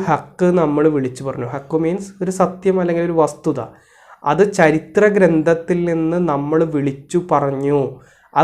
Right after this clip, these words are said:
വിളിച്ചു പറഞ്ഞത് എന്തിനാണ്? ഇസ്ലാമിനെതിരെ കുതിര കയറി അതിനെ പൊളിച്ച് ഇല്ലാണ്ടാക്കി അതിൻ്റെ മുകളിൽ ഒരു താജ്മഹൽ പണിയണം എന്ന ഉദ്ദേശത്തിലാണോ? അല്ലല്ലോ. ഇത്തരം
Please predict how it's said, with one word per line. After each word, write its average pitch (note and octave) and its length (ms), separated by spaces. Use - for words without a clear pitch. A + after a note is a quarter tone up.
വിളിച്ചു E3 340
പറഞ്ഞത് F3+ 300
എന്തിനാണ്? D3+ 440
ഇസ്ലാമിനെതിരെ D#3 800
കുതിര D3+ 400
കയറി D3+ 400
അതിനെ C#3+ 240
പൊളിച്ച് C#3 500
ഇല്ലാണ്ടാക്കി D3+ 880
അതിൻ്റെ D#3 440
മുകളിൽ D#3+ 400
ഒരു E3 100
താജ്മഹൽ D#3+ 720
പണിയണം D3+ 460
എന്ന D#3+ 120
ഉദ്ദേശത്തിലാണോ? D#3+ 720
അല്ലല്ലോ. F3 420
ഇത്തരം F#3 320